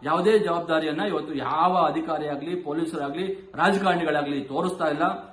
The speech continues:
ಇದು, ಆ, ಬಹಳ ದುರದೃಷ್ಟಕರವಾದಂತಹ ವಿಚಾರ. ಇದು ಹೀಗೆ ಮುಂದುವರೆದ್ರೆ ಏನೇನಾಗುತ್ತೋ ಈ ದೇಶ,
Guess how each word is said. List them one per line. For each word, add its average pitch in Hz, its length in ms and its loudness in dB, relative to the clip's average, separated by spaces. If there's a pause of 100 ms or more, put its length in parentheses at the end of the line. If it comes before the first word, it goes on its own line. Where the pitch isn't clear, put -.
(120)
ಇದು, 143 240 -2 (480)
ಆ, 127 200 0
ಬಹಳ 143 220 4
ದುರದೃಷ್ಟಕರವಾದಂತಹ 160 1200 2
ವಿಚಾರ. 143 280 2
ಇದು 196 240 -2
ಹೀಗೆ 202 680 2
ಮುಂದುವರೆದ್ರೆ 180 920 6
ಏನೇನಾಗುತ್ತೋ 180 680 6
ಈ 156 120 0
ದೇಶ, 170 200 2